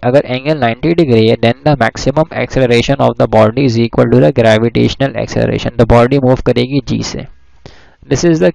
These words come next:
case of free falling body, और ये केस कौन सी होती है, फ्री फॉलिंग वाली कंडीशन होती है, सही है। तो फिर से वही बात कि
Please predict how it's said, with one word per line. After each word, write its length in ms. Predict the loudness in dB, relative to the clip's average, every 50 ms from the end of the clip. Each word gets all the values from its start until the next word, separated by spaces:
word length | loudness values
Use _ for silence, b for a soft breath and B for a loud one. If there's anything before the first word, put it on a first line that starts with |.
| 2
case 200 | 2 2 2 4
of 100 | 4 2 2 2 0
free 140 | 0 0 0
falling 440 | 0 2 2 2 0 -2 -4 -4 -2
body, 300 | -2 -2 -2 -2 -2 -2
और 140 | 0 0 0
ये 60 | 0
केस 240 | 0 0 0 0 0
कौन 200 | 0 0 0 0
सी 140 | 0 2
होती 240 | 2 2 2 2 0
है, 80 | -2 -2
फ्री 300 | -2 -4 -2 -2 -2 0
फॉलिंग 380 | 0 2 2 0 0 -2 -4
वाली 160 | -4 -4 -4 -2 -4 -4 -6 -6 -8
कंडीशन 340 | -8 -4 -4 -4 -4 -4 -4 -4
होती 220 | -4 -4 -4 -4
है, 80 | -4 -2
सही 180 | -2 -2 -2
है। 200 | -2 -4 -10 -16 -20 -20 -20 -20 -20 -20 -20 -20 -20 -20 -20 -20 b b b b b b b b b b b b b b b -14 -6 -4
तो 80 | -4 -2
फिर 180 | 0 0 0
से 100 | 2 0
वही 160 | 0 0 2
बात 260 | 2 2 0 0 -2 -4
कि 100 | -10